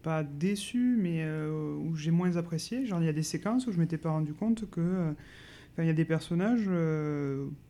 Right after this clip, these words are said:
qui sont traités très bizarrement, ou des séquences de jeu qui sont traitées. Je m-, avec le recul, je me dis, « Ah ouais, c'est,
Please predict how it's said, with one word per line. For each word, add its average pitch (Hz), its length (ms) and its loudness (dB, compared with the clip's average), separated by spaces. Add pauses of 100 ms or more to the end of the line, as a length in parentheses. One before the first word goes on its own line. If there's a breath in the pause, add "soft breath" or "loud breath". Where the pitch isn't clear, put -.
(360)
qui - 120 -18
sont 170 160 0
traités 170 320 -2
très 170 180 -4
bizarrement, 170 720 2
ou 202 100 2
des 165 120 2
séquences 170 380 -2
de 170 120 0
jeu 180 140 0
qui 208 120 -6
sont 160 140 -4
traitées. 214 340 -4
Je 226 40 -2
m-, 170 200 0 (500)
avec 170 260 0
le 165 60 0
recul, 165 280 2
je 202 80 -4
me 180 80 2
dis, « 170 140 0
Ah 196 80 0
ouais, 185 220 0
c'est, 160 400 -4